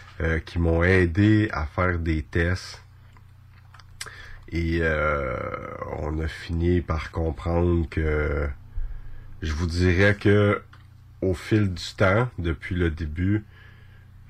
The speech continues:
je pense que nous en avons capté peut-être deux ou trois fois des orbes.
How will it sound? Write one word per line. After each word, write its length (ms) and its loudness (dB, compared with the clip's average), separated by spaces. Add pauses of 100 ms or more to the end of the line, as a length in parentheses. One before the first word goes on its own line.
(100)
je 140 0
pense 540 4
que 360 2
nous 300 2
en 180 4
avons 440 4
capté 720 2
peut-être 600 -2
deux 360 2
ou 120 -2
trois 500 0
fois 440 0
des 440 -2
orbes. 260 0